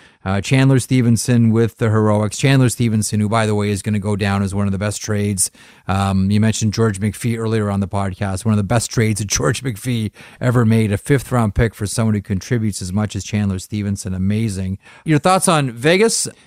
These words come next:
the overtime win, and being up two nothing heading to Dallas?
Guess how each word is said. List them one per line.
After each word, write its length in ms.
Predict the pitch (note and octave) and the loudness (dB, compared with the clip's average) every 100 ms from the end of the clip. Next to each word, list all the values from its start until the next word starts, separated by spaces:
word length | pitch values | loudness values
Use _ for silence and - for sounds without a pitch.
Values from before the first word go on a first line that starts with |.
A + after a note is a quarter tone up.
| - | -10
the 80 | A2+ | 0
overtime 720 | D#3+ D3 D3 C#3+ B2+ A#2+ A#2 | 2 2 2 2 2 2 2
win, 360 | F3 F3+ F3 | 4 4 4
and 460 | E3+ A#2 A2 G#2+ G2+ | 2 0 0 2 2
being 220 | A#2+ A2+ | 2 2
up 180 | A2 G2 | 0 -2
two 160 | - | 0
nothing 500 | C3 A#2+ - A#2 A2+ - _ _ | 0 0 0 0 -2 -6 _ _
heading 360 | G#2+ G#2+ G#2 | -4 -2 -2
to 120 | G2 G#2+ | -4 -4
Dallas? 680 | F2+ - - - - - | -4 -6 -12 -14 -14 -16